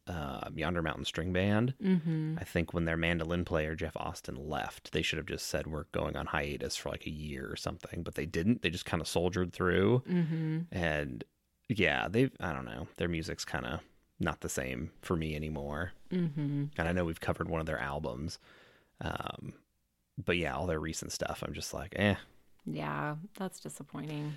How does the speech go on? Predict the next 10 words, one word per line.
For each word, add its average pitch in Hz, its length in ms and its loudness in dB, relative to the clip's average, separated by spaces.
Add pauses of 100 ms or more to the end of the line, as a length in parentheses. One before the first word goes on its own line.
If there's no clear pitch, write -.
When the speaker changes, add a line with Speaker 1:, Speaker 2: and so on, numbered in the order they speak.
(120)
Speaker 1:
Yeah, 92 220 4
it's - 140 2
really 147 160 10
too - 140 6
bad. 85 380 6
I 82 40 4
really 95 200 8
think 87 220 -2
had 82 280 -2
they 80 400 0